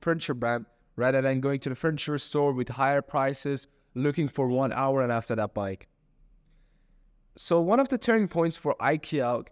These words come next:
became in nineteen fifty-six, when Kamprad introduced the concept of self-assembly furniture. By empowering consumers to assemble their own furniture, ikea not only reduced production costs, but also tapped into a sense of pride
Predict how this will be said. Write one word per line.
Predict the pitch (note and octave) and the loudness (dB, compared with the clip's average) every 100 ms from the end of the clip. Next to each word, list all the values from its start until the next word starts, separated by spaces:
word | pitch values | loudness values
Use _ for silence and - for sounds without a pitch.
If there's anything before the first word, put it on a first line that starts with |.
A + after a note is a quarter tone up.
| - | -14
became | C#3+ - D3+ D3+ | -12 -4 -2 0
in | C3+ B2+ | 0 0
nineteen | C3 C3+ F#3+ | 0 -2 -4
fifty-six, | E3+ E3+ - C3+ C#3+ C#3 - | -4 -6 -8 -8 -6 -6 -8
when | C3+ C3+ C3+ C3 B2+ A#2+ | -4 0 2 0 -2 -4
Kamprad | - D#3 D#3 E3 D3 | -4 -2 0 0 0
introduced | C#3+ C#3 B2+ C#3+ F#3 - | -6 -6 -6 -4 -4 -4
the | |
concept | D#3 E3 D#3 E3 C#3+ | -2 -2 -2 -4 -4
of | B2+ | -6
self-assembly | - E3+ E3+ E3 - C3+ - D#3 D3 C#3+ | -4 0 0 0 -8 -8 0 2 2 0
furniture. | - B2 A#2 A2 - G2 - _ _ _ _ - | -2 -4 -4 -4 -4 -6 -8 _ _ _ _ -4
By | B2+ | -2
empowering | C3 B2 D#3+ D#3+ F3+ F#3 F3+ | 0 -2 0 2 4 2 0
consumers | D#3 C#3+ - E3 D#3 D3+ - _ _ - | -4 -6 -4 0 2 0 -2 _ _ -6
to | D#3 | -4
assemble | - A3+ A3+ A3 G#3 | 0 0 2 4 2
their | E3+ D3+ C#3 | 2 0 0
own | D3+ F3 | 0 0
furniture, | F3 D3+ C3+ C3 C#3+ C3+ B2+ | 0 -2 -2 -2 -2 -2 -2
ikea | C#3+ - D#3 | -4 0 0
not | D3+ E3+ - | 2 0 -2
only | C#3+ C3 B2 | -4 -2 0
reduced | B2+ C3 D#3 - | -2 -2 -4 0
production | C#3 C3 - B2+ | 0 0 -2 -4
costs, | C3+ B2+ - - _ _ | -4 -6 -6 -18 _ _
but | C#3 - | -4 2
also | F3+ G3+ F#3+ | 2 2 -2
tapped | - F3 - | 0 0 0
into | D#3 D#3 | -4 -2
a | D3 | -4
sense | - D#3 C#3+ | -2 -2 0
of | D3 - | -4 -2
pride | D#3+ F3+ | 2 2